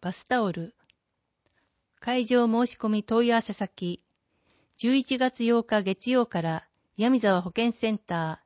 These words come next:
ー四西三、出会える岩見沢三階で、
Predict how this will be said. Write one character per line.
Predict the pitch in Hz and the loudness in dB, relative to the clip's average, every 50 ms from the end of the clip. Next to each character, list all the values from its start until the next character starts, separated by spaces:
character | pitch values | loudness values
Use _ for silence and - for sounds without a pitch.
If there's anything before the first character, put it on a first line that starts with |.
| _ - | _ -2
ー | - | 2
四 | 240 254 240 | 2 2 4
西 | 214 202 175 - 196 180 | 2 0 -2 -2 -6 -6
三、 | - - 180 175 165 160 - _ | -4 -4 -4 -4 -4 -6 -6 _
出 | - 180 202 226 | -2 0 2 2
会 | 240 247 | 4 4
え | 247 247 | 4 4
る | 226 233 | 2 2
岩 | 220 233 240 | 0 0 0
見 | 233 226 | 0 0
沢 | 190 185 175 165 | 0 0 -2 -2
三 | - - 196 202 202 | -2 -2 -4 -2 -2
階 | 180 185 180 170 | -2 -2 -2 -2
で、 | 147 160 156 156 - | -2 -4 -4 -6 -6